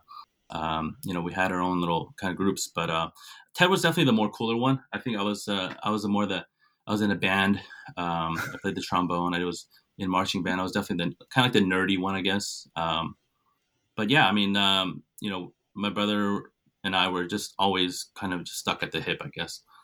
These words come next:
You know, we didn't really fight that much. We didn't really fight that much in, when we were growing up. Um, he was a good kid. He was really good to me. Um, so, you know, we were actually, like, the exemplary Korean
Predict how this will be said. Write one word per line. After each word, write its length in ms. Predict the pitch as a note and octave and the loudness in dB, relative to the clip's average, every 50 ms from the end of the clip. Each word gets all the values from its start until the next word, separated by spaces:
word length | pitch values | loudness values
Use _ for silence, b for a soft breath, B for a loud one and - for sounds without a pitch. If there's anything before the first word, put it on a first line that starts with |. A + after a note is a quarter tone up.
| b b b b _ _ - | b b b b _ _ -8
You 60 | G2+ | -4
know, 60 | G2+ F#2 | -4 2
we 60 | A#2 | 2
didn't 160 | D#3 G3+ A3 | 4 4 4
really 160 | A3+ A3+ A3 | 4 2 4
fight 200 | G3 G3+ F#3+ F#3 | 6 6 4 4
that 120 | - G#2+ G2 | 4 0 0
much. 300 | F3+ F2+ F2+ - - - | 0 -2 -4 -4 -6 -4
We 80 | B2+ | -2
didn't 120 | C#3 E3+ E3+ | -2 0 0
really 160 | F3 E3+ D#3 | 0 0 0
fight 180 | C#3+ C#3+ C#3+ | 2 0 2
that 120 | C#3+ C#3+ C#3 | 2 2 2
much 240 | C#3 C#3+ C#3+ C3+ C#3 | 2 2 0 0 -2
in, 120 | B2+ A#2 - | -2 -2 -2
when 120 | G#2+ A2 A#2 | -4 -4 -2
we 60 | A#2 | -2
were 80 | A2+ | -2
growing 240 | G#2+ A2 G#2+ G#2 G#2 | -2 -2 -2 0 0
up. 220 | G#2 G#2+ G#2 - _ - | 0 0 -2 -4 _ -4
Um, 380 | F#2 F2+ F#2 F#2 F2+ F2 F2 | -2 0 0 0 0 -2 -4
he 100 | F2 B2 | -2 0
was 140 | C3 C3+ B2 | 0 2 0
a 40 | A#2+ | 0
good 200 | - G#2 G2+ - | -2 -2 -2 -2
kid. 360 | - - G2+ G2 F#2+ F2 - _ _ - | -4 -4 -2 0 0 -2 -4 _ _ -4
He 60 | G2+ | -4
was 140 | G2 F#2+ G2+ | -4 -2 -2
really 160 | G2+ G2 F#2+ | -2 -2 -2
good 140 | F#2+ F#2 - | -2 -4 -6
to 100 | - F2+ | -4 -6
me. 240 | F2+ F2+ F2 F2 - _ _ _ _ _ _ _ _ - | -4 -4 -4 -4 -6 _ _ _ _ _ _ _ _ -8
Um, 420 | - E2 E2 E2 E2+ E2 D#2+ D#2+ D#2 | -6 -4 -2 0 -2 -2 -2 -4 -6
so, 480 | - - F#2 F2+ E2+ E2+ E2+ E2+ E2+ - | -6 -4 -4 -2 -2 -2 -4 -4 -6 -10
you 100 | - F2 | -10 -10
know, 280 | E2+ E2 E2 D#2+ D#2 - _ _ - _ _ _ _ _ - | -8 -8 -8 -10 -12 -16 _ _ -20 _ _ _ _ _ -4
we 140 | G2+ A2+ | 0 2
were 60 | A#2 A2+ | 6 6
actually, 280 | A#2 B2+ - - A#2+ | 6 4 4 2 4
like, 200 | G#2+ G2+ G2 - | 4 4 2 2
the 80 | - F#2+ | 0 0
exemplary 680 | F#2+ F2+ F#2+ - - G2+ G2 G2 G2+ G2 F#2+ F#2 F2+ F2 | 0 0 -2 -2 0 0 0 0 -2 -2 -2 -2 -2 -4
Korean 540 | - - - G2 F#2+ F#2+ F2 F2+ F2+ E2+ | -6 -8 -8 -6 -4 -4 -4 -4 -6 -8